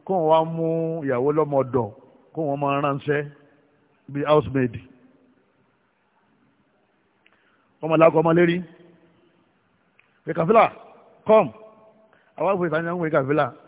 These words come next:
Tí wọ́n sì gbọ́ ọmọ ọ̀dọ̀ ni, wọ́n ní ìyàwó ọkọ rẹ̀ ni. Umu lágbájá ló pè é. Tí ò bá ti bímọ,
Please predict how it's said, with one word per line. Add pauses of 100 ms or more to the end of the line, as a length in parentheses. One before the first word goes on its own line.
Tí
wọ́n
sì
gbọ́
ọmọ
ọ̀dọ̀
ni,
wọ́n
ní
ìyàwó (180)
ọkọ
rẹ̀
ni. (1700)
Umu
lágbájá
ló
pè
é. (1080)
Tí
ò
bá
ti
bímọ,